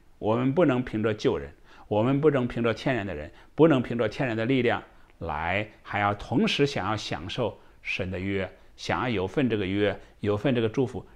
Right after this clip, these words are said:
这个是不可能的，这个是做不到的，这是要被剪除。被剪除就是被切断了。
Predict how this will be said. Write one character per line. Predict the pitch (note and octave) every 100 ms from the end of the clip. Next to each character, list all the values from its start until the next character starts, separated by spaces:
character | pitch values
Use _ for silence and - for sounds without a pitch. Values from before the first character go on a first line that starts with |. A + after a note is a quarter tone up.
| -
这 | F#3+
个 | D#3
是 | D#3
不 | F3
可 | - E3+
能 | C#3
的， | G2 - - -
这 | F#3
个 |
是 | D3
做 | D3+ D3
不 | D#3
到 | E3+ G#2+
的， | - - -
这 | F3+
是 | -
要 | D3+
被 | D#3+ C#3+
剪 | - F#2
除。 | G#2+
被 | A3
剪 | A3 F3 B2
除 | G3
就 | G#3+
是 | F#3+
被 | E3
切 | -
断 | G3 B3+ F3
了。 | -